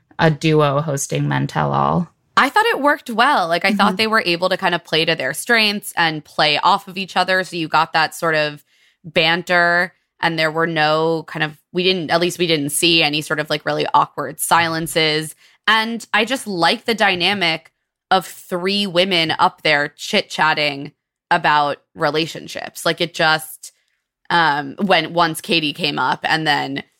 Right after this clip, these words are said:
Speaker 2: the two of them sort of being able to banter with the men. Like, I thought that it worked and it felt much less stilted than it has with Chris Harrison and much more like a bunch of peers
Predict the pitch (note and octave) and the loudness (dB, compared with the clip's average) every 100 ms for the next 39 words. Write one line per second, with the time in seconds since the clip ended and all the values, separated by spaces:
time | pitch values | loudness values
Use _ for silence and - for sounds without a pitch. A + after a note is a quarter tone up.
0 | _ _ F3 E3+ - F#3+ F3+ E3 D#3+ C#3+ | _ _ -2 -2 0 2 2 2 2 2
1 | C#3+ D3 D#3+ E3 E3+ D#3+ C#3 D3+ D#3 E3+ | 0 -4 -4 -4 -2 -2 -2 -2 -2 -4
2 | D#3 C#3 C#3+ D#3 D3 - C#3 D#3+ D#2 F#2+ | -2 -2 0 0 -2 -4 -2 0 0 -2
3 | D#3+ F3 F3 F3 G#3+ A#3 A3 G3 E3 D3+ | -2 -2 -2 0 0 0 0 -2 -4 -2
4 | F#3 - D#3+ - D#3+ D#3 - _ - E3 | -2 -2 -8 -2 -2 -2 -4 _ -8 -2
5 | D#3+ - - - E3 D3+ D#3 - - - | -2 -2 -16 -8 0 0 0 -8 -20 -20
6 | _ _ - - - D3+ E3 C#4 D#4+ D#4+ | _ _ -12 -6 -2 -2 0 -4 -2 -2
7 | D#4 C4+ C#4 D#4 B3 G3+ - F#3+ - D#3 | -4 -2 0 0 0 -8 -2 -2 0 -2
8 | D3+ E3 G#3 G#3 G#3 E3 D#3+ E3 - D#3+ | -2 -2 -2 0 0 0 0 -2 -2 0
9 | D#3+ D3+ D3 - _ _ _ E3 D#3 E3 | 2 2 -2 -4 _ _ _ -2 2 0
10 | - D#3+ - - E3+ D3+ E2 G#1+ - - | 0 -6 -8 -10 -4 -2 -4 -8 -8 -8